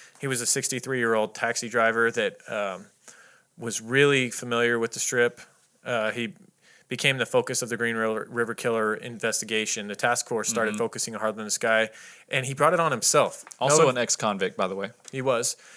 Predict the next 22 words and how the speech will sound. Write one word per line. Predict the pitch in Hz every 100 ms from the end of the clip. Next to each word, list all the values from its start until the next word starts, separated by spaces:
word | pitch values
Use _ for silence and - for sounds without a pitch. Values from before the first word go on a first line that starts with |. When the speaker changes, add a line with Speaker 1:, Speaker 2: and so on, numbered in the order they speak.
| -
Speaker 1:
And | - 131
he | 147
reached | 156 156 -
out | 147 156
to | 127
the |
task | 117 139 135 -
force | 127 113 110 - - -
to | - 123 113 113 113 - - -
point | 131 123 98 -
his | 131 -
finger | 131 120 117
at | 113 - _ _
a | -
guy | 123 120
that | 113 107
he | 165
thought | 180 123 104 101
was | 117 113 104 104 - - - - _
Speaker 2:
Yeah. | 131 110
Speaker 1:
the | -
killer. | 117 107 107